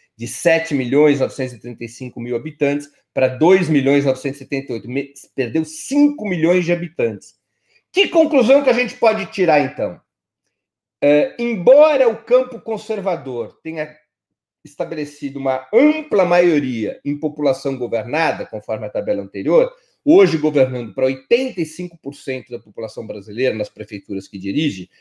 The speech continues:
e o centro progre-, o, o campo progressista apenas quinze por cento, nas maiores cidades a situação muda um tanto de figura.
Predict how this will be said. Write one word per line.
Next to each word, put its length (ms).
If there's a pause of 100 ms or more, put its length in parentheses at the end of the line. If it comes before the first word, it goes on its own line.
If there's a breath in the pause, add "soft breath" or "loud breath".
(140)
e 80
o 80
centro 400
progre-, 360
o, 60
o 260
campo 200
progressista 580
apenas 280
quinze 400
por 140
cento, 360 (320 loud breath)
nas 460
maiores 520
cidades 580
a 40
situação 680 (320)
muda 680 (320)
um 180
tanto 540
de 220
figura. 800